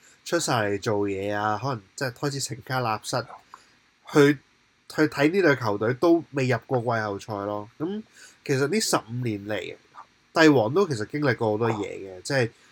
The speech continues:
由 DeMarcus Cousins 啊，去到，呃，Cousins trade 走咗呢幾年，跟住就 draft 咗 De'Aaron Fox 啊，噉但係就係因為佢嗰個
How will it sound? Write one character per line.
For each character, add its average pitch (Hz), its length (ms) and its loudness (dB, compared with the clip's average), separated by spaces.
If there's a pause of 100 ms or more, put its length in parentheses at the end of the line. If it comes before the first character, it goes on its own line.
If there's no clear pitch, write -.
(140)
由 113 300 2
DeMarcus 151 520 0
Cousins 123 600 -2
啊， 113 480 0
去 120 100 -2
到， 113 460 2 (380)
呃， 104 380 -2
Cousins 143 460 -2
trade 156 220 2
走 123 220 2
咗 113 260 0
呢 127 140 -4
幾 123 160 2
年， 113 200 -2
跟 127 160 -8
住 127 120 -6
就 113 60 0 (140)
draft 139 260 -4
咗 123 220 0 (420)
De'Aaron 139 440 4
Fox 131 440 0
啊， 104 360 0
噉 143 140 -8
但 131 140 0 (100)
係 110 120 2 (840)
就 156 140 0
係 135 80 6
因 202 160 6
為 208 80 6
佢 143 180 2
嗰 156 160 2
個 117 540 2